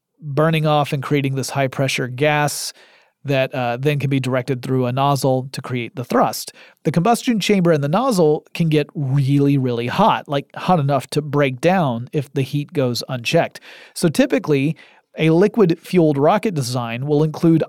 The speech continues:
either the oxidizer or the fuel, uh, as a super cold cryogenic liquid. Like, liquid oxygen, obviously, has to be a cryogenic liquid, or liquid hydrogen has to be a cryogenic liquid. You have to get them at very, very cold temperatures in order to keep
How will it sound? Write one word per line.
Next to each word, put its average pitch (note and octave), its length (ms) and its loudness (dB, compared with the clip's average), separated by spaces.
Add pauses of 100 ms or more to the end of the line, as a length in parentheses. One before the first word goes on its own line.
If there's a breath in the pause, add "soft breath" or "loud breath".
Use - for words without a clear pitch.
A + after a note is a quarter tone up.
either B3 340 2
the A#3+ 140 2
oxidizer C#3+ 800 0
or E3 220 4
the F#3 120 2
fuel, D3+ 600 2 (520 soft breath)
uh, C3 340 -2
as D3 320 0
a C#3 140 0
super F#3+ 360 -2
cold D#3+ 320 2
cryogenic D3 840 0
liquid. C3+ 640 -4
Like, B2+ 260 -6
liquid F3 320 2
oxygen, D3+ 460 0
obviously, C#3+ 500 0
has B2+ 220 -4
to - 80 -8
be C3 80 -2
a C3+ 40 -4
cryogenic B2 600 -6
liquid, D#3+ 340 0
or C#3 140 2
liquid B2+ 280 -2
hydrogen C3 640 -2 (380 loud breath)
has C#3 180 -4
to - 80 -8
be C3 140 -2
a B2 40 -4
cryogenic C3 560 -2
liquid. D3 300 0 (200)
You D#3 60 4
have D#3+ 120 0
to D3+ 280 2 (140)
get D#3+ 240 -2
them D3 280 0
at C#3+ 180 -2
very, D#3+ 240 4
very E3+ 220 2
cold E3 300 2
temperatures C#3+ 640 -2
in D#3 80 -8
order D3+ 140 2
to C#3+ 140 -4
keep G#3+ 420 -4